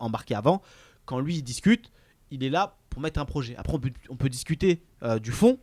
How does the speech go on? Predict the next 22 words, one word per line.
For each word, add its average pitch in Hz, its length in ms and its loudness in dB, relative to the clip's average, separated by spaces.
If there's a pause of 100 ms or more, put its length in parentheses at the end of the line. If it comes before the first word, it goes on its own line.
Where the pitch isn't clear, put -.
(120)
de 113 120 -8
ce - 80 -8
qu'il 120 120 2
a 107 80 6
apporté 120 340 2
réellement 120 520 2
ou 107 60 -4
pas 135 200 0
à 117 60 -2
la 110 100 -6
sélection, 143 400 -2 (400)
mais 175 300 2 (220)
je 120 120 -4
pense 190 300 -2
que 143 140 -2
c'est - 220 -4
ce - 260 -4
type-là, 160 480 2
de, 123 180 -6 (320)
même 175 180 4
s'il - 160 -8
fallait 151 260 2